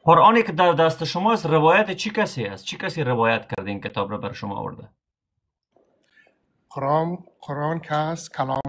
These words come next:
Speaker 2: خداوند است، توسط
Speaker 1: روایت
Speaker 2: جبرائیل
Speaker 1: چی
Speaker 2: امین
Speaker 1: کسی
Speaker 2: به
Speaker 1: است؟
Speaker 2: محمد
Speaker 1: قرآن
Speaker 2: صلی الله علیه و
Speaker 1: روایت
Speaker 2: سلم
Speaker 1: است،
Speaker 2: نازل شده.
Speaker 1: مصحف است، نه کتاب.
Speaker 2: چون
Speaker 1: قرآن کتاب نیست، مصحف است.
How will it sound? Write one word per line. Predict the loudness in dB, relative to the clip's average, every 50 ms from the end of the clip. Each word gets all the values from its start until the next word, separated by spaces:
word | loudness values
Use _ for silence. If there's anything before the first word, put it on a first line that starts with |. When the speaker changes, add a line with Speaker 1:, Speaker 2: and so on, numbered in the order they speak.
| -8 -8 -10
Speaker 2:
خداوند | -14 -14 -12 -8 -6 -6 -4 -2 -2 -2 -2 -4 -4
است، | -4 -4 -6 -8 -10 -10
توسط | -8 -8 -8 -8 -2 0
Speaker 1:
روایت | 2 4 6 6 6 6 6 4 2
Speaker 2:
جبرائیل | -2 -6
Speaker 1:
چی | -8 -8
Speaker 2:
امین | -6 -8
Speaker 1:
کسی | -8 -8 -6 -8
Speaker 2:
به |
Speaker 1:
است؟ | -8 -8
Speaker 2:
محمد | -8 -8
Speaker 1:
قرآن | -2 0 0 2
Speaker 2:
صلی | 2 2 0
الله | 2 2 2
علیه | 0 0 -2
و |
Speaker 1:
روایت |
Speaker 2:
سلم | -2
Speaker 1:
است، | -4 -4 -4
Speaker 2:
نازل | -4 -4 -4 -4 -4
شده. | -2 0
Speaker 1:
مصحف | 0 -2 -2
است، | -8 -12 -12 -20 _ _ _ _ _ _ _ _ 2
نه | 2 2
کتاب. | 2 2 -4 -4 -2 -4 -4 -2
Speaker 2:
چون | 0 0 2
Speaker 1:
قرآن | 2 2 0 0
کتاب | -2 -4 0 2 2 2 2
نیست، | 0 -4 -4 -4 -4
مصحف | -6 -6 -6 -6 -2 -2 -2 -2 -4
است. | -16 -18 -20 -20